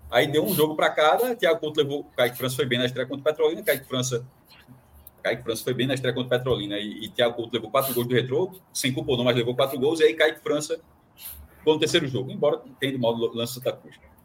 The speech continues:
O Central passou pelo mesmo. O Central trouxe, tava com o Mondragão, aquele experiente Mondragão, mais de quarenta anos e tal, mas acabou, é, liberando o jogador e trouxe dois goleiros.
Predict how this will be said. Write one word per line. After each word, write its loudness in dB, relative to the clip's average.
O -10
Central 6
passou 2
pelo 0
mesmo. 2
O -12
Central 2
trouxe, -2
tava 6
com 2
o -4
Mondragão, 4
aquele -2
experiente 4
Mondragão, 0
mais 0
de -14
quarenta 0
anos -4
e -16
tal, -2
mas 0
acabou, 4
é, 6
liberando 4
o -2
jogador 2
e -8
trouxe -2
dois 2
goleiros. 0